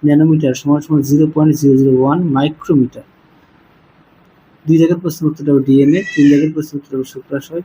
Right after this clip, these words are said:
চার দাগের প্রশ্ন উত্তরটা হবে কেল্প। পরবর্তী দেখো বাম স্তম্ভের সঙ্গে ডান স্তম্ভ মেলাও, একেরটা হবে বি, দুইয়েরটা হবে ডি, তিনেরটা হবে এ,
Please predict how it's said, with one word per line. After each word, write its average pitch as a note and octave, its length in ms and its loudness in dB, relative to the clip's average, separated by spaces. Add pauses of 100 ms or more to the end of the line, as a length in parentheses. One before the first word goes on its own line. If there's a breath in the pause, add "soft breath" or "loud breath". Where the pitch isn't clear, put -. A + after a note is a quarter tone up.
চার C3 180 -6
দাগের D3 220 -4
প্রশ্ন C3+ 240 -14
উত্তরটা - 220 -20
হবে C#3+ 100 -16 (120)
কেল্প। C#3+ 220 0 (580)
পরবর্তী D#3+ 400 0
দেখো D#3 160 -4 (100)
বাম C#3 140 0 (100)
স্তম্ভের C#3 380 -4
সঙ্গে C#3 220 -6
ডান B2+ 140 -4 (100)
স্তম্ভ B2+ 240 -6 (380)
মেলাও, B2+ 260 0 (520)
একেরটা D#3 300 -10
হবে D3+ 200 -2
বি, D#3 180 4
দুইয়েরটা C#3 380 0
হবে C3 160 0 (380)
ডি, C#3+ 100 4 (160)
তিনেরটা C3 380 -4
হবে B2 140 -6 (160)
এ, - 20 2